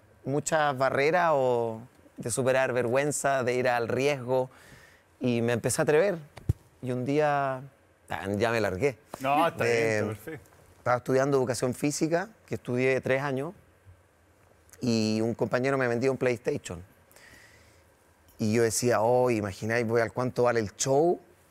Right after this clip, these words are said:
Speaker 1: y me va bien y me lo puedo comprar". Entonces justo se dio una instancia que fui al cuánto vale el show, me, me gané la plata, gané el concurso, me compré el PlayStation, pero ahí me pasó algo así en escena que yo dije, "Esto me gustó, ojalá que pueda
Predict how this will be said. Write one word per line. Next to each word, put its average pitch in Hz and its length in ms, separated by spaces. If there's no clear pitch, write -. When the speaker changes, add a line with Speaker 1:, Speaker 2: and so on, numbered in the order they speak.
Speaker 1:
y 113 100
me 110 120
va 110 140
bien 139 200
y 139 60
me 127 80
lo 117 100
puedo 127 160
comprar". 113 400
Entonces 131 280
justo 165 280
se 151 140
dio 156 100
una 165 100
instancia 165 460
que 151 100
fui 160 140
al 151 100
cuánto 151 300
vale 151 160
el - 80
show, 180 320
me, 117 360
me 110 360
gané 113 260
la 160 140
plata, 165 260
gané 131 200
el 151 140
concurso, 175 720
me 110 140
compré 117 260
el 170 60
PlayStation, 175 640
pero 131 180
ahí 135 420
me 127 160
pasó 127 320
algo 139 260
así 135 280
en 127 100
escena 135 420
que 120 120
yo 120 80
dije, 123 500
"Esto 127 200
me 127 80
gustó, 135 580
ojalá 127 360
que 127 100
pueda 120 580